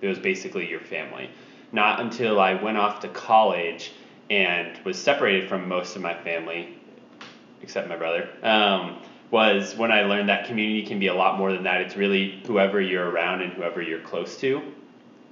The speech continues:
And in college, I thought one of the great things about it was the college environment fosters community. So I think if you talk to most people who went to small schools or big schools,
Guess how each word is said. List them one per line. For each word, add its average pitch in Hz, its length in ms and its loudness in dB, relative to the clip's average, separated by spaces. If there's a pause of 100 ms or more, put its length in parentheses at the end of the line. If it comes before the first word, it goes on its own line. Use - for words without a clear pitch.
(680)
And 104 440 2 (800)
in 127 200 2
college, 107 520 4 (200)
I 107 120 0
thought 107 220 6
one 110 100 -2
of 101 80 -4
the 196 80 2
great - 260 -2
things 104 180 -4
about 92 280 2
it - 100 0
was 90 340 -4 (320)
the 107 80 -2
college 104 380 4
environment 92 500 -2
fosters 92 520 -2
community. 135 720 -4
So - 180 0
I 113 100 6
think 127 240 -2
if 120 120 -8
you 113 100 -4
talk 110 200 2
to 104 80 -4
most 101 240 0
people 95 280 -2
who 98 120 -4
went 95 180 -2
to 92 100 -8
small 95 360 0
schools 95 320 -4
or 85 60 -6
big 95 260 -4
schools, 110 460 -4